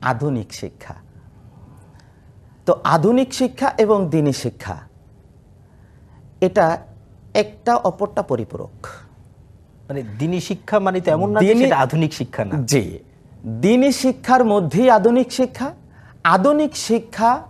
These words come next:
Speaker 1: দিনী শিক্ষা ছাড়া আধুনিক শিক্ষা কশ্চিন কালেও চিন্তাও করা
Speaker 2: করা
Speaker 1: যাবে
Speaker 2: যায়
Speaker 1: না।
Speaker 2: না।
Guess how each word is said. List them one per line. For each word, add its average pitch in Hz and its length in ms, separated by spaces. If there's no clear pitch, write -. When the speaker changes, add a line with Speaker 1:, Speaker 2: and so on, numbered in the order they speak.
Speaker 1:
দিনী 277 260
শিক্ষা 247 640
ছাড়া 196 320
আধুনিক 226 560
শিক্ষা 202 380
কশ্চিন 214 420
কালেও 170 420
চিন্তাও 123 440
করা 107 200
Speaker 2:
করা 101 100
Speaker 1:
যাবে 92 140
Speaker 2:
যায় 92 140
Speaker 1:
না। 92 60
Speaker 2:
না। - 60